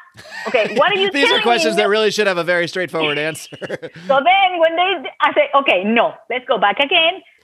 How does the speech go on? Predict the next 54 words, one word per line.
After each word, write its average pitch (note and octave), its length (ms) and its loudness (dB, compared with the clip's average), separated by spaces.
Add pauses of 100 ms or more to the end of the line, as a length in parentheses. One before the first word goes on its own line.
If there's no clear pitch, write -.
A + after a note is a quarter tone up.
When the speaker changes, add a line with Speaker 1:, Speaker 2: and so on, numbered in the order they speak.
(180)
Speaker 2:
This G3 120 -10
is G3 60 -12
people F#3+ 220 0
that E3+ 60 4
are D#3 80 2
looking D#3+ 280 -2
to C#3 120 -6
you E3 200 2
for F#3 120 0
advice, C3 360 0
but B2+ 220 -2
they're E3 200 4
even E3 180 0
afraid D#3 400 0
to D#3 80 -2
even C#3+ 300 -2 (240)
tell E3+ 260 2
you F#3 380 2
certain C#3+ 340 0
answers C#3 360 0
because C3+ 380 -2
they're C#3+ 180 4
afraid C3+ 320 2
that, B2+ 240 0
that B2 280 -2
the C3 100 -2
truth C#3 340 2
of B2 100 0
whatever B2 300 0
it A#2+ 40 -4
may B2 140 -2
be C3+ 160 2
will A#2+ 100 0
mess A#2+ 220 -2
up A2 140 -8
their, A2 220 -6
what A#2 200 -8
they're A#2 100 -4
trying A2 180 -6
to G#2 80 -10
do. G2 100 -10 (120)
Speaker 1:
And G#3 240 -20
yeah, A3 160 -8 (140)
and G3 240 2
then D4+ 380 2
I've B3 200 2
been D4+ 300 0
in A#3+ 180 -10
an A3+ 160 -8 (100)
interview, G#3+ 680 2
and G#3 160 -16
then G#3 460 -4
the G3+ 80 -2
officer G#3+ 420 0